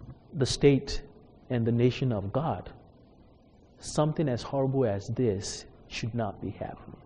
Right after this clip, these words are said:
Not should be coming out of the mouth of the people of God. It shows the, the status of women in that culture and society.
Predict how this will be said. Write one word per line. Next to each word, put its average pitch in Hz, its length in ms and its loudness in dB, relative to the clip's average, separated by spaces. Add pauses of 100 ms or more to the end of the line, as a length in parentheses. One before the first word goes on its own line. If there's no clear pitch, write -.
(500)
Not 151 240 2
should 160 140 0
be 139 100 0
coming 127 320 0
out 113 160 2
of 104 160 0 (180)
the 117 80 2
mouth 117 420 -2 (120)
of 104 280 -6 (440)
the - 80 -8
people 117 360 -4
of 98 200 -6
God. 120 360 0 (720)
It 131 100 6
shows 165 720 8
the, 120 340 6 (680)
the 135 80 6
status - 1040 6 (200)
of 117 280 2
women 143 360 4 (1200)
in 123 240 2
that 123 360 4
culture 120 400 -4
and 107 140 -4
society. 107 760 -6